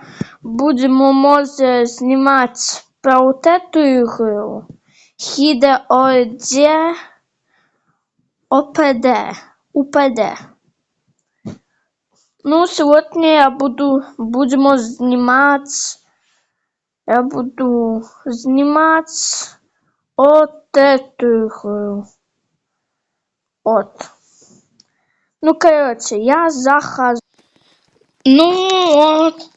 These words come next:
я зайшов вже. І подивіться, що тут.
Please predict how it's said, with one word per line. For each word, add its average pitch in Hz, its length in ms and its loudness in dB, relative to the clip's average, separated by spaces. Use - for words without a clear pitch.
я 269 460 0
зайшов 269 800 -2
вже. 339 420 0
І 262 680 -2
подивіться, 294 640 -4
що 254 400 -4
тут. - 460 -20